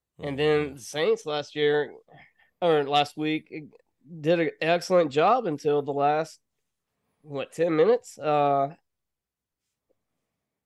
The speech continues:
Speaker 1: to me, Jameis can't force it. I know he had, like, three or four back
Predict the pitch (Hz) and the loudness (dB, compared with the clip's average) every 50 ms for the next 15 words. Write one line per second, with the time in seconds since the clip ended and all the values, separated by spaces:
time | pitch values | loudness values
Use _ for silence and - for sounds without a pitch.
0 | _ _ _ _ _ _ _ _ _ _ _ _ _ _ - 214 208 208 214 202 | _ _ _ _ _ _ _ _ _ _ _ _ _ _ -10 -4 0 2 4 4
1 | 196 190 185 185 180 170 - - _ _ _ _ _ _ - 156 147 165 170 160 | 4 4 2 2 0 -4 -10 -20 _ _ _ _ _ _ -12 -6 -2 -2 0 0
2 | 156 151 - - 160 156 143 143 _ 143 143 147 139 - - 143 131 131 127 127 | -2 -4 -4 -2 -2 -2 -2 -4 _ -6 -4 -4 -4 -2 -2 -4 -2 -2 -2 -2
3 | 131 135 139 135 135 139 131 127 131 127 120 123 127 123 117 - _ _ _ - | 0 0 0 0 0 0 0 0 0 -2 -4 -4 -6 -8 -8 -10 _ _ _ -8
4 | 135 135 135 135 135 135 135 135 135 131 127 120 - - 135 127 127 127 127 127 | -4 -2 -2 0 0 0 -2 -2 -2 -2 -4 -4 -6 -6 -4 -4 -2 -2 -2 -4
5 | - _ _ _ _ _ _ _ _ _ _ _ _ - 127 123 127 123 - - | -8 _ _ _ _ _ _ _ _ _ _ _ _ 0 0 2 2 0 -2 -6